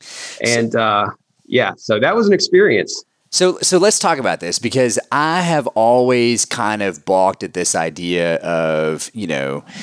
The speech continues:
Speaker 1: S R N As or med students or whoever, you just need to keep your head down.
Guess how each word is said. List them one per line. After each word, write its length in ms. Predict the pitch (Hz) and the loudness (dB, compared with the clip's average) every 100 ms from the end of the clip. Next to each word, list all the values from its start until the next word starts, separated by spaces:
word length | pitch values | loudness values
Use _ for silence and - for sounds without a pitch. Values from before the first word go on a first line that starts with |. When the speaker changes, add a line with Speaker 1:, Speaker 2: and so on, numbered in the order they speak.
| - - - - - _ _ | -18 -20 -20 -20 -20 _ _
Speaker 1:
S 220 | 131 147 160 | -2 0 2
R 140 | 139 | 2
N 60 | 131 | 2
As 500 | 127 123 123 120 107 | 2 2 2 0 -2
or 40 | 85 | -4
med 300 | 104 120 120 | 0 0 0
students 380 | 135 117 110 - | 0 -2 0 -4
or 80 | |
whoever, 380 | 101 101 101 87 | -4 -2 -2 -2
you 180 | 90 135 | -8 -4
just 160 | 139 156 | -4 -2
need 120 | 117 | -4
to 60 | |
keep 360 | - - 131 113 | -4 -2 -2 0
your 80 | 107 | -2
head 280 | 107 95 80 | 0 -2 -2
down. 440 | 78 65 50 | -6 -6 -10